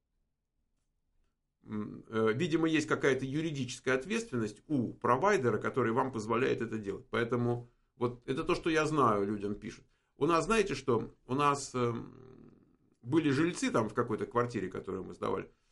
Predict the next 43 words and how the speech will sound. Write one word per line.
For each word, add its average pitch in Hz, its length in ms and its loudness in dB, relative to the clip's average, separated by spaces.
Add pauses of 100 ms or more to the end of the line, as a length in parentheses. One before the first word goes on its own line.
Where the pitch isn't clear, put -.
(340)
и 123 120 -4
там 190 420 2
мы, 147 560 2 (140)
интернет 185 480 2
был 151 160 2
на 151 120 2
нас, 120 460 -2
то 107 60 -2
есть - 220 -4
у 107 220 -4
нас 147 180 2
включен 151 420 -2
был 104 160 0
интернет. 104 400 -2 (1000)
И 151 580 2
пос-, 151 280 -2
и 165 100 4
они 175 220 4
там 160 140 4
начинали 160 360 0
что-то 160 200 -6
смотреть, 214 520 0
а 147 80 4
нам 175 420 0
телеги 139 360 0
шли. 107 360 -8 (880)
И 135 100 -2
мы 185 120 8
им 196 100 10
говорим: 160 220 4
«Ребята, 139 420 4
значит, 127 300 -2
если 170 200 0
отменят 160 440 0
интернет 175 460 0
вам, 107 320 0
да, 160 260 0 (200)
то 143 100 2
вы 175 140 4
будете 147 360 -2
вот 120 180 -2
уже 113 360 -2 (200)
сами, 92 300 -4